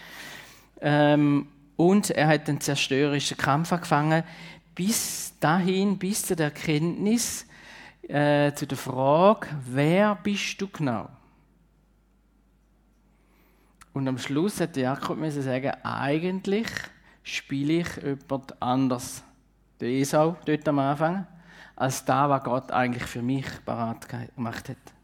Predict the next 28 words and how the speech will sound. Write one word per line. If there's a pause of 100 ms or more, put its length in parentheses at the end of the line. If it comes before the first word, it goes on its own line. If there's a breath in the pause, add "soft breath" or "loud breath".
(800 loud breath)
Genau,
das
ist
das
eine. (160)
Die
zweite
Stufe (600 loud breath)
ist
ebenfalls
noch
auf
dieser
Seite, (960 loud breath)
dass
wir
unser
Glück
wollen
selber
schmieden. (460 loud breath)
Wir
sind,
äh,
in
eigener
Mission
unterwegs.